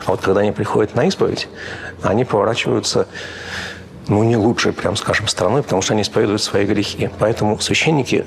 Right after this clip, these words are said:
немножко глубже знают людей и их взаимоотношения, чем обычные люди. И, э, если смотреть со стороны, м,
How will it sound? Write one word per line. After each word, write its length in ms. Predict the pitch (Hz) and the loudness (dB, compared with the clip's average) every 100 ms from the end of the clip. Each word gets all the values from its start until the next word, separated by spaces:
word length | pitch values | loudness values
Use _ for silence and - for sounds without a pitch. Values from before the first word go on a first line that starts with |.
| - | -2
немножко 380 | 113 117 110 98 | 0 2 2 0
глубже 480 | 95 107 104 90 87 | 4 4 4 2 2
знают 520 | 87 90 87 - - - | 2 2 0 -4 -4 0
людей 320 | 95 127 156 | 2 2 2
и 280 | - 104 95 | 2 2 4
их 80 | |
взаимоотношения, 920 | 90 98 98 - 98 - 185 170 101 104 | 4 2 2 0 0 2 2 2 2 0
чем 320 | - 143 - - | 0 0 0 0
обычные 640 | 90 107 - 92 95 - - - | 0 2 0 0 0 -2 -8 -2
люди. 360 | 95 92 85 - - - - - | 2 2 2 -2 -8 -16 -8 -2
И, 500 | 92 98 98 98 - - | 2 4 4 2 0 0
э, 240 | 104 101 - - - - | 0 0 -2 -10 -10 0
если 300 | 101 - - | 2 2 -2
смотреть 540 | - - 120 107 - - | -4 0 2 2 -2 -6
со 140 | - 120 | -4 -2
стороны, 600 | - 101 98 101 104 - - - - - - 127 | 0 0 2 2 0 -2 -8 -20 -18 -18 -10 -2
м, 260 | 101 101 | 0 0